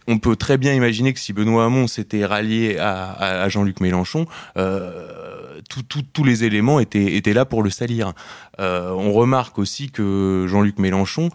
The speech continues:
a bénéficié, euh, quand, d'une mansuétude relative des médias, euh, notamment quant à sa vie privée, et, mais aussi, euh, sur, euh, sur son patrimoine, euh, dont on ne sait absolument rien, et des affaires de népotisme.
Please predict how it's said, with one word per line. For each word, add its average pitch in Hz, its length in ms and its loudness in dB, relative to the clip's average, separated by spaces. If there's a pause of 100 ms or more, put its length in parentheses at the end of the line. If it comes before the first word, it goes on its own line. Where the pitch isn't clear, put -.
(320)
a 101 260 -6
bénéficié, 110 680 2
euh, 92 200 4 (100)
quand, - 160 -2 (180)
d'une 104 220 2
mansuétude 107 540 2
relative 107 720 2 (240)
des 92 180 2
médias, 107 540 2 (320)
euh, 98 340 -4
notamment 104 380 4
quant 98 120 -4
à 90 140 -4
sa 92 160 -6
vie 92 140 -8
privée, 117 560 0 (340)
et, 90 140 -4
mais 95 220 2
aussi, 131 520 -2
euh, 95 760 -4
sur, 101 340 -2
euh, 90 160 2
sur - 200 -6
son 98 120 -2
patrimoine, 104 760 2 (400)
euh, 92 260 0
dont 98 220 -2
on 92 40 0
ne 92 40 4
sait 120 160 -4
absolument 92 460 2
rien, 120 200 4
et 92 100 0
des 87 200 -4
affaires 90 240 -2
de 90 80 0
népotisme. 87 680 0